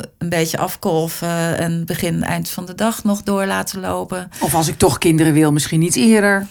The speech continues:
Speaker 1: Precies, dat soort, eh, beslissingen, die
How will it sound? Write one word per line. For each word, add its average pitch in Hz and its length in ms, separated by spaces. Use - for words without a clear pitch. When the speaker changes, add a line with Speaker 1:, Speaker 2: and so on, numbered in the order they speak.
Speaker 1:
Precies, 208 720
dat 208 200
soort, 208 360
eh, 185 460
beslissingen, 196 760
die 202 340